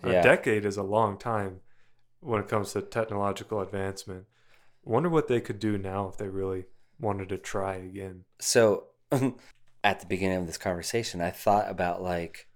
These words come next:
Speaker 2: is that still possible? And then I'm thinking, even just Google, like, search, where you could take a picture of something and it'll give you all the information on things like it, or even that specific item.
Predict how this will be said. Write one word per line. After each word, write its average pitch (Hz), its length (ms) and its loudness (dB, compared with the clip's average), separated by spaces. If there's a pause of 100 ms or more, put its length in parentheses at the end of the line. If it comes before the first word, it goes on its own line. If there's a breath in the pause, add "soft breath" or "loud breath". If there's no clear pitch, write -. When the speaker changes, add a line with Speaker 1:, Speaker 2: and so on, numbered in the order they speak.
(180)
Speaker 2:
is 127 220 2
that 110 200 6
still - 280 2
possible? - 800 -4 (320)
And 95 260 -2
then 98 160 2
I'm 95 140 2
thinking, 92 520 -6 (200 soft breath)
even 110 420 0
just 104 340 2 (280)
Google, 107 580 2
like, 92 220 0
search, - 600 -2 (920)
where 98 200 6
you 92 160 0
could - 200 -14
take 92 200 -2
a - 40 -6
picture - 480 6
of 113 60 0
something 123 580 -2
and 92 120 -6
it'll 87 120 -2
give 87 200 -4
you 87 160 0
all 92 300 2
the 95 160 -2
information 92 640 -6
on 82 240 -6 (680 soft breath)
things 78 280 -6
like 101 280 6
it, 117 240 2
or 92 140 2
even 87 240 -4
that 87 180 0
specific 95 600 -2
item. 123 400 0